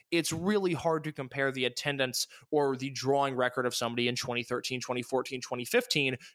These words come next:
to what we've seen over the last three years, which ultimately this is a generational change that has taken place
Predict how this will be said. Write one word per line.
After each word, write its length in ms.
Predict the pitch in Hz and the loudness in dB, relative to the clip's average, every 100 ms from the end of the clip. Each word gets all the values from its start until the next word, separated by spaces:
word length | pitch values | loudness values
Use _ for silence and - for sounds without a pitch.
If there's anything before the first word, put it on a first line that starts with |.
| - | -2
to 200 | 208 226 | 0 2
what 220 | 180 165 | 2 2
we've 160 | 151 | 0
seen 240 | - 156 156 | 2 0 0
over 180 | 147 139 | 0 0
the 80 | 139 | 0
last 360 | 135 131 - | 2 0 -2
three 180 | 139 131 | -2 0
years, 300 | 131 139 123 | 2 0 0
which 120 | 131 147 | -2 0
ultimately 360 | 165 170 143 | 2 2 0
this 160 | 139 135 | 0 0
is 80 | 135 | -2
a 80 | |
generational 560 | 131 143 135 135 - 123 | 0 0 2 0 0 -4
change 380 | - 123 113 - - - | -2 -2 -2 -6 -16 0
that 100 | 151 | 2
has 160 | 143 - | 2 0
taken 360 | 160 156 135 | -2 0 -2
place 460 | - 131 127 - | 0 0 2 0